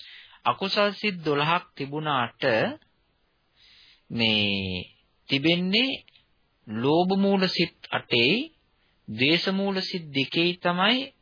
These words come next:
ඔය ග්‍රන්ථ ධර්ම තිබෙන්නේ. මොනවද ග්‍රන්ථ ධර්ම කියලා කියන්නේ? ලෝභයයි, ද්වේෂයයි, ditthiyයි. මෝහ මූල සිතේ ditthi නෑ.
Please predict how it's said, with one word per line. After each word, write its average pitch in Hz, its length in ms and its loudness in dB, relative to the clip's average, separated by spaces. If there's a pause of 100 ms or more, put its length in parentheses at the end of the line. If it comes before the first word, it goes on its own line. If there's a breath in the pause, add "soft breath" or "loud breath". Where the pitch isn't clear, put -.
(720)
ඔය 147 140 4 (500)
ග්‍රන්ථ 139 500 2 (320)
ධර්ම 139 400 -2
තිබෙන්නේ. 120 540 -8 (100)
මොනවද 165 480 -8 (120)
ග්‍රන්ථ 131 400 0
ධර්ම 165 340 0
කියලා 110 320 -4
කියන්නේ? 139 680 -2 (380 soft breath)
ලෝභයයි, 156 720 2
ද්වේෂයයි, 143 680 0
ditthiyයි. 165 500 -2 (1700 soft breath)
මෝහ 202 680 2
මූල 170 340 0
සිතේ 165 760 2 (580)
ditthi 143 560 -2
නෑ. 135 260 -2